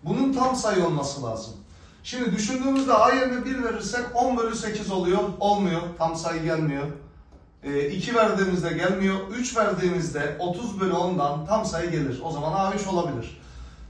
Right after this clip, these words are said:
Dört olmuyor, beş olmuyor, altı olmuyor. Yedi verdiğimizde,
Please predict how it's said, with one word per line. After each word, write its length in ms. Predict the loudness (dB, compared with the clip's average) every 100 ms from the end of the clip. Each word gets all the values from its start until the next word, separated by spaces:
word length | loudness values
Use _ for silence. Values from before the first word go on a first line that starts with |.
| 0
Dört 300 | 6 6 4
olmuyor, 580 | 0 0 0 0 -2 0
beş 280 | 2 2 0
olmuyor, 380 | 0 0 0 4
altı 300 | 4 4 0
olmuyor. 320 | 0 0 0
Yedi 320 | -2 -2 2
verdiğimizde, 720 | 4 4 2 0 0 2 0